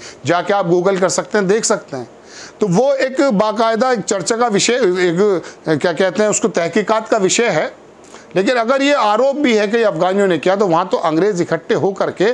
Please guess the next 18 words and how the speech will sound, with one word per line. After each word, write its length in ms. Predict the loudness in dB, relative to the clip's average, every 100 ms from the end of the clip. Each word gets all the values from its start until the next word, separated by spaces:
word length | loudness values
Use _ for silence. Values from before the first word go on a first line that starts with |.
| -4 -8 -4
अमेरिका 380 | 0 2 0 0
की 120 | 0
सरकार 420 | 0 -2 0 0
के 120 | 0
खिलाफ 320 | 0 0 0 0
होकर 220 | 0 0
ते-, 300 | -2 -4 -6 -12 -6 -2
कहते 260 | 0 0
थे 120 | 0
कि 100 | 0
बमबारी 420 | 0 0 0 0 0
बंद 260 | 0 0
कर 80 | 0
दीजिए 240 | 2 2
अ-, 360 | 0 0 -4 -2
अफगानिस्तान 720 | -2 0 0 0 0 0 -2
के 80 | -2
अंदर। 240 | -4 -6